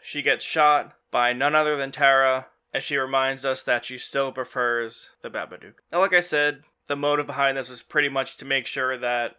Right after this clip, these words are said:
the new Stab movie is up to Richie and Amber's standard. They didn't like Stab Eight, as we heard in their reviews from James and Chelsea of Dead Meat. Stab Eight sucked. We were reminded by Amber and Richie as well. So their plan was basically, "We need to set this up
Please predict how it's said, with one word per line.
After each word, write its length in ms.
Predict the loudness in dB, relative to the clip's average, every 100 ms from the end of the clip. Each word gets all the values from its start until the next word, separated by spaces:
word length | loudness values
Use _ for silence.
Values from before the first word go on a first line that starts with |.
| _
the 100 | -8
new 140 | -4 -4
Stab 340 | 4 4 4
movie 560 | 2 -6 -6 -6 -8 -16 _ _
is 140 | -4 -2
up 120 | -2
to 100 | -2
Richie 300 | -2 -2 -2
and 80 | -2
Amber's 340 | -2 -2 -6
standard. 580 | -2 0 2 2 0 -4 _ _
They 80 | -8
didn't 260 | 0 0 2
like 160 | 0
Stab 360 | 0 2 4 4
Eight, 300 | -2 -4 -8 _
as 160 | -8 -6
we 100 | -2
heard 200 | 0 0
in 60 | 0
their 100 | -2
reviews 540 | -2 -4 -4 -4 -8
from 580 | -6 -2 -2 -4 -12 -18 _ _
James 300 | 0 0 0
and 100 | -4
Chelsea 320 | 0 0 0
of 80 | -4
Dead 220 | 0 0
Meat. 360 | -2 -8 -10 _
Stab 320 | -4 2 4 2
Eight 160 | -4
sucked. 420 | 0 0 0 -4 -20 _ _
We 140 | -4
were 180 | 0 0
reminded 380 | 2 2 2 2
by 160 | 2 2
Amber 260 | 0 -2
and 100 | -4
Richie 260 | -6 -6 -8
as 100 | -2
well. 440 | 2 2 0 -6 _ -16
So 160 | -8
their 120 | -8
plan 260 | -2 0 0
was 140 | 0
basically, 640 | 2 0 0 -4 -4 -4 -10 _ _ -12
"We 160 | -8
need 200 | -6 -6
to 80 | -4
set 180 | -2 -2
this 220 | -4 0
up 300 | 2 0